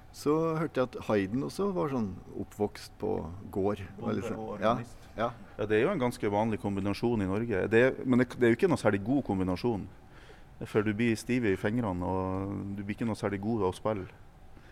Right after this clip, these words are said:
Speaker 1: Nei, det er
Speaker 2: Når jeg har
Speaker 1: sant.
Speaker 2: bare, når jeg har hatt sommerferie, da trenger jeg ei uke på jobb før jeg kan spille bryllupsmarsjen.
Speaker 1: Ja, riktig. Men en som ikke er stiv i fingra, det er en Dan. Og det
Speaker 2: Ja.
Speaker 1: neste stykke som du ønsker deg,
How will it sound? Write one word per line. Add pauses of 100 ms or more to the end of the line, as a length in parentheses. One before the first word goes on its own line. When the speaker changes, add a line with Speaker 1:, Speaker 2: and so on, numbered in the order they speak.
Speaker 1:
Nei,
det
er
Speaker 2:
Når
jeg
har
Speaker 1:
sant.
Speaker 2:
bare,
når
jeg
har
hatt
sommerferie,
da
trenger
jeg
ei
uke
på
jobb
før
jeg
kan
spille
bryllupsmarsjen. (640)
Speaker 1:
Ja,
riktig. (640)
Men
en
som
ikke
er
stiv
i
fingra,
det
er
en
Dan.
Og
det
Speaker 2:
Ja.
Speaker 1:
neste
stykke
som
du
ønsker
deg,